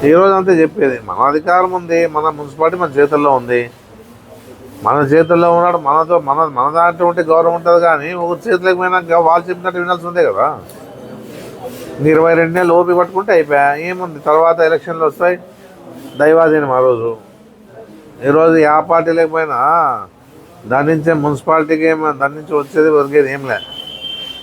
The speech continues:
మళ్ళీ దాంట్లోన ఏమున్నా మన వాళ్ళే ఉంటారు, ఎవరు వేరే వాళ్ళే దాంట్లోన చైర్మన్గా ఉంటారు కదా.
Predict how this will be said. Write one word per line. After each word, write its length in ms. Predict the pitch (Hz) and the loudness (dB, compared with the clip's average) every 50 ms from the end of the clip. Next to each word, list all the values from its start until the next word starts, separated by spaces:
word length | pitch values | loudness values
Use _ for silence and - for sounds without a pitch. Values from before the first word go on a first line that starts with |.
| - - - - - - - - - - - - - - - - - - - - - - - - | -20 -20 -20 -20 -20 -20 -20 -18 -18 -14 -12 -10 -10 -10 -10 -10 -10 -10 -8 -8 -8 -4 -2 0
మళ్ళీ 200 | 131 143 156 151 | 0 2 0 0
దాంట్లోన 380 | 143 143 143 139 156 160 156 156 147 143 139 135 131 131 131 131 131 131 - - - - - - - - _ _ _ 120 | 0 -2 0 0 0 0 0 2 2 2 2 2 2 0 0 -2 -4 -8 -16 -20 -20 -20 -20 -20 -20 -20 _ _ _ -2
ఏమున్నా 760 | 131 143 147 147 147 147 147 151 151 143 131 131 131 135 135 131 - - - - - - - - - - - - - - - - - - - - - - 101 | 0 0 0 0 0 -2 -2 0 0 2 2 2 0 0 -2 -4 -8 -18 -20 -20 -20 -20 -20 -20 -20 -20 -20 -20 -20 -20 -20 -20 -20 -20 -20 -20 -20 -6 -2
మన 180 | 110 113 127 | 0 0 2
వాళ్ళే 300 | 143 151 160 165 170 175 | 2 2 2 2 2 2
ఉంటారు, 400 | 175 165 165 160 147 160 156 139 | 2 2 0 -2 -2 0 0 2
ఎవరు 180 | 135 143 147 143 | 2 2 2 0
వేరే 220 | 135 135 143 147 | 0 -2 0 2
వాళ్ళే 300 | 151 151 151 151 151 151 | 2 2 2 2 0 -4
దాంట్లోన 440 | 151 143 135 131 131 131 139 143 139 135 131 127 120 117 113 110 107 107 104 98 98 95 92 92 92 95 95 - - - - - - - - - - - | -8 -8 -10 -10 -10 -6 -6 -4 -2 0 0 0 0 0 -2 -4 -4 -6 -8 -8 -10 -10 -12 -12 -14 -14 -16 -20 -20 -20 -20 -20 -20 -20 -20 -16 -2 0
చైర్మన్గా 420 | 123 131 135 143 151 151 151 147 135 | 2 2 2 2 2 2 2 2 2
ఉంటారు 260 | 127 131 135 139 120 | 0 0 2 2 4
కదా. 280 | 104 98 117 127 113 | 4 4 4 2 0